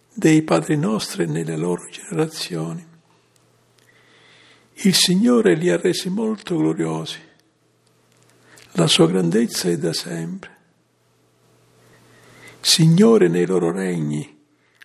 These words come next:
uomini rinnovati per la loro potenza. Consigliere per la loro intelligenza e annunciatore nelle profezie. Capi del popolo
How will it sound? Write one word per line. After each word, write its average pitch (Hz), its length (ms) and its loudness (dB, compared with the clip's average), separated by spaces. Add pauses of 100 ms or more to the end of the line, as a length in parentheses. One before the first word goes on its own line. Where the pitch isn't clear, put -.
(100)
uomini 196 320 -2
rinnovati 160 680 -2
per 85 200 -8
la 92 60 -8
loro 90 200 -4
potenza. 87 800 -8 (1500)
Consigliere 175 840 2
per 170 180 -2
la 165 80 0
loro 175 200 4
intelligenza 185 960 -4
e 170 100 -6
annunciatore 170 680 -4
nelle 170 260 -6
profezie. 180 800 -10 (2250)
Capi 160 340 0
del 165 220 4
popolo 180 840 -2